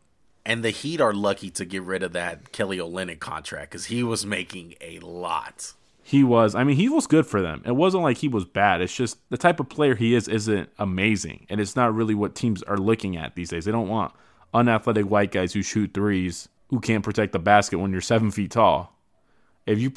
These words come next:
Speaker 2: if you're seven feet tall in today's N B A, you either gotta be amazing offensively or you gotta be amazing on defense. And Kelly Olynyk, he's good on offense, not really good on defense. Look, at the worst, you're getting Victor Oladipo to be Avery Bradley's role, and he's a huge improvement. So that's why I love the trade. It's like,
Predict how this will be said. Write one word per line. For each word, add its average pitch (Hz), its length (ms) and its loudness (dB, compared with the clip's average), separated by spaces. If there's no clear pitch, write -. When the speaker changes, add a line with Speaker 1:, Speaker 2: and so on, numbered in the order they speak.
Speaker 2:
if 110 160 0
you're 147 100 4
seven 143 280 2
feet 127 100 0
tall 110 300 6
in 95 100 0
today's 104 260 2
N 101 140 0
B 107 200 0
A, 92 60 2
you 92 240 0
either 107 220 4
gotta 92 240 0
be 85 140 -4
amazing 107 480 2
offensively 113 640 -2
or 95 180 0
you 95 100 -2
gotta 95 160 0
be 92 140 -2
amazing 92 420 -2
on 82 160 -6
defense. - 640 -10
And 98 80 -4
Kelly 123 220 4
Olynyk, 113 400 2
he's 139 180 0
good 120 220 4
on 120 140 4
offense, 107 380 -4
not 101 200 0
really 98 180 -2
good 98 160 0
on 90 140 -2
defense. - 600 -8
Look, 147 220 4
at 143 100 4
the 165 80 8
worst, 156 360 6
you're 139 80 4
getting 143 180 4
Victor 127 300 2
Oladipo 113 520 4
to 110 60 6
be 107 180 0
Avery 107 300 0
Bradley's 98 460 2
role, 104 260 0
and 101 160 -2
he's 107 160 2
a 104 80 4
huge 104 460 0
improvement. 87 580 -4
So 104 80 2
that's 131 140 2
why - 100 8
I 107 60 8
love 95 200 2
the 87 60 -8
trade. 92 380 -4
It's 90 160 -8
like, 85 200 -6